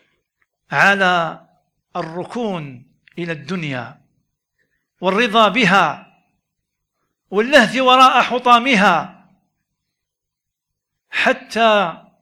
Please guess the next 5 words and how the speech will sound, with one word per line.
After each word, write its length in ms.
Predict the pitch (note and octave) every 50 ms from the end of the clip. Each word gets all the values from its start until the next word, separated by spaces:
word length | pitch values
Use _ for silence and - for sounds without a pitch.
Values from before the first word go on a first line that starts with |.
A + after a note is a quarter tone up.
| _ _ _ _ _ _ _ _
يترك 480 | E3+ A3 B3 A#3+ - G3+ A3 G3+ - G#3
الإنسان 840 | G3+ G#3 B3 G#3+ F#3 F3 - - G3+ G#3 G3 F#3+ F3+ E3+ D#3 D3+ - _ _ _ _ _ _ _ _ _ _ _ _ _ _ _
الواجبات، 800 | F3+ E3+ F3 E3+ F3 E3 D#3 B2+ D#3 D3+ C#3 D#3 C3+ A#2 - - - - - - - - _ _ _ _ _ _ _ _ _ _ _ _ _ _ _ -
والتي 440 | F3+ F#3 F3+ F#3+ F3+ F#3 F#3 F#3
منها 720 | F3 F#3+ F#3+ E3 D3 D#3+ E3+ E3 D#3+ D3+ C#3+ C#3+ - _